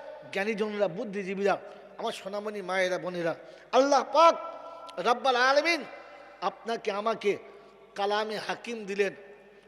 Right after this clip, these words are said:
রাসূলে পাক দিলেন বিশ্ববাসীর কাছে, আপনার আমার কাছে একটা নমুনার ছক দিলেন, যেন আমি সেই ছকের ভিতরে থাকি, আমি যেন মানুষ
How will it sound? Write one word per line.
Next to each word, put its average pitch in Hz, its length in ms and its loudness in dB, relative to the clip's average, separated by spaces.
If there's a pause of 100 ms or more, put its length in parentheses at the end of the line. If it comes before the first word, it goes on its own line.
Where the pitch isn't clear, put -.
(100)
রাসূলে 233 360 0
পাক 214 320 -2 (120)
দিলেন 196 300 0 (520)
বিশ্ববাসীর 208 760 -6
কাছে, 202 300 0 (420)
আপনার 185 380 -6
আমার 196 220 -4
কাছে 185 380 -6 (360)
একটা 180 220 -2
নমুনার 202 580 -6 (160)
ছক 226 300 -2 (120)
দিলেন, 196 240 -2 (440)
যেন 185 180 -6 (120)
আমি 196 280 -2
সেই 190 200 -4 (140)
ছকের 190 520 -2
ভিতরে 170 420 -4
থাকি, 170 420 -6 (340)
আমি 196 180 -4
যেন 190 200 -4
মানুষ 165 580 -8